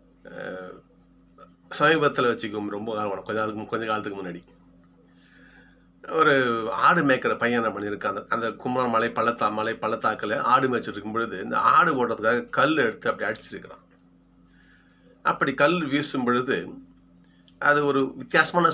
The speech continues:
சவுண்டோட போய் அந்த கல்லுல, பாறையில மோதி இருக்குது. பையன் யோசிக்கிறான், சாதாரண ஒரு, ஒரு, ஒரு மலையில போய் கல் அடிச்சு என்ன சவுண்டு வரும்?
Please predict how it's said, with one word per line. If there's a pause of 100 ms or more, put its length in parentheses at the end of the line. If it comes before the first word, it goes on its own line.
சவுண்டோட
போய்
அந்த
கல்லுல,
பாறையில
மோதி
இருக்குது. (1800)
பையன்
யோசிக்கிறான், (1500)
சாதாரண
ஒரு,
ஒரு, (120)
ஒரு
மலையில
போய்
கல்
அடிச்சு
என்ன
சவுண்டு
வரும்?